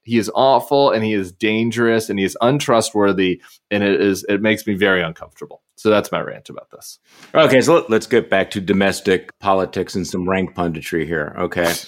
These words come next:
Speaker 1: <laughs>
Speaker 2: Because I, I do think there's always that
Speaker 1: Okay.
Speaker 2: temptation to overanalyze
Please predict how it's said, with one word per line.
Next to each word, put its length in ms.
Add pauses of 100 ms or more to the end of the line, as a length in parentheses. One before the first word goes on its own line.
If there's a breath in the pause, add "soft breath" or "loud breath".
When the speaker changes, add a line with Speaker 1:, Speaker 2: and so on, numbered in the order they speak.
(160)
Speaker 1:
<laughs> 300
Speaker 2:
Because 180
I, 160
I 80
do 180
think 220
there's 180
always 220
that 140
Speaker 1:
Okay. 120
Speaker 2:
temptation 460
to 100
overanalyze 1040